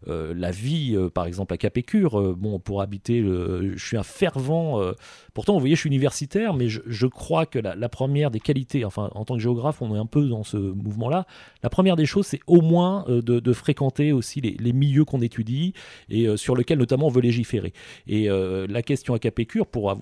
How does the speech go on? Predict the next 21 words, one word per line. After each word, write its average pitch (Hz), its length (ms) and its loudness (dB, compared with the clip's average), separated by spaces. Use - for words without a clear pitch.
pour - 140 -16
connaître 113 360 -2
des, 95 240 -8
des 98 220 -6
amis 127 180 -4
qui 101 220 -8
ont, 92 200 -6
qui - 80 -20
travaillent 117 340 -2
là-bas 113 300 -2
et 101 40 -8
qui 95 240 -10
ont 85 100 -6
fermé, 127 460 -2
justement, 104 420 -4
par 82 160 -8
exemple, 90 360 -8
leur, 90 260 -6
euh, 92 440 -8
leur 90 140 -10
société 190 540 -2